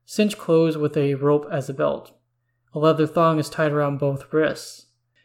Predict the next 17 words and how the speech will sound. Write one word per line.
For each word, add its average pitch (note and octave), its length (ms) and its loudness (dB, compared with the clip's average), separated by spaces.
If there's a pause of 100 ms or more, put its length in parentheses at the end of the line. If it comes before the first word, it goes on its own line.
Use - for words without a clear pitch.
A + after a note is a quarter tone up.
(140)
Alleviators G3+ 640 0
are F#3 140 -4
not D#3 200 0
to E3 80 -6
wear D#3+ 180 0
armor E3+ 360 0
or E3+ 120 0
shields C#3+ 480 -4
and E3 200 -4
may D#3 140 -2
only E3+ 260 0
use D3+ 220 -4
a D#3+ 60 -8
quarterstaff C#3+ 600 -6
as C#3 200 -10
a C#3 40 -6
weapon. - 540 -6